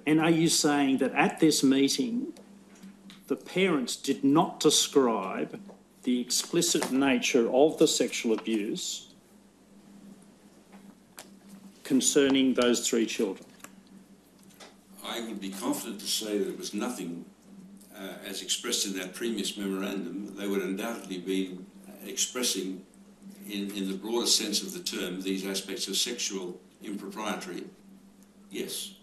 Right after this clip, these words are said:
Speaker 1: And are you saying that you did not ask them what the nature of the sexual impropriety was?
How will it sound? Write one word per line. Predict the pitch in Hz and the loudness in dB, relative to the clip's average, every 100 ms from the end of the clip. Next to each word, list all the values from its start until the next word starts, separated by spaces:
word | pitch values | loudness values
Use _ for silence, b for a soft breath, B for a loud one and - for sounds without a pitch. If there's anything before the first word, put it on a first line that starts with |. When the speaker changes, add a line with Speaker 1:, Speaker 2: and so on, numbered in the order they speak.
| - | -8
Speaker 1:
And | 147 143 | 2 4
are | |
you | 160 | 6
saying | 165 160 156 143 | 6 6 6 4
that | |
you | 147 156 | 2 2
did | 160 175 | 4 4
not | 170 196 196 | 6 4 4
ask | 143 190 202 - | 4 6 4 0
them | 107 110 113 | -2 0 6
what | 139 - | 4 4
the | - | -2
nature | 139 135 127 - 131 | -2 -2 -4 -2 -2
of | 120 | 0
the | 131 | -2
sexual | - 131 - 135 | -4 -4 -2 0
impropriety | 131 - 135 135 131 123 | 0 2 0 0 0 0
was? | 120 175 - - - - - | 2 2 0 -6 -6 -6 -6